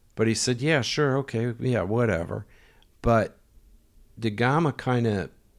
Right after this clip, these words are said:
said some things, I suppose, and it pissed this guy off, and he kicked Da Gama and,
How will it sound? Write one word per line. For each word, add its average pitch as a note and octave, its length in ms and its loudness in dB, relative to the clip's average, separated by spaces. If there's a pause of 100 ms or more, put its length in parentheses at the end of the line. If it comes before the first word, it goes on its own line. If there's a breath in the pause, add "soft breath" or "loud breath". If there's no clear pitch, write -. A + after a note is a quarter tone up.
(120)
said B2+ 340 0
some A#2+ 140 -2
things, F#2+ 280 -4
I F2+ 80 -2
suppose, F#2 640 -6
and G2+ 160 -2
it G2+ 100 -4
pissed A#2 240 -4
this G2+ 180 -4
guy F#2 240 0
off, F#2 320 0
and G2 140 -6
he G#2+ 80 -6
kicked G#2+ 300 -6
Da G2+ 80 -10
Gama F#2+ 480 -2
and, F#2+ 320 -6